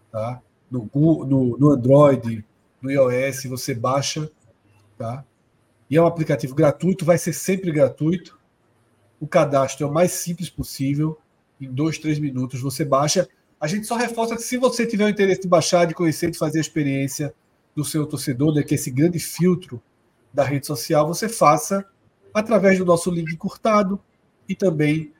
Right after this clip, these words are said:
do nosso Q R Code, porque dessa forma a gente mostra, né, para um patrocinador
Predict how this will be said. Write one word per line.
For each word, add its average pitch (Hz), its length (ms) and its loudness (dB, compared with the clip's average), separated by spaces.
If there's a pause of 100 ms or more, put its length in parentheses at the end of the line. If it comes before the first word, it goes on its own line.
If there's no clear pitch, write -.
(180)
do 160 100 -4
nosso 151 240 -2
Q 165 120 -2
R 170 160 0
Code, 156 340 0
porque 160 260 -6
dessa 151 280 -4
forma 139 580 0 (580)
a 135 80 -4
gente 151 220 -6
mostra, 151 580 0
né, 131 220 -6 (260)
para 165 80 -2
um 156 60 -4
patrocinador 139 880 -2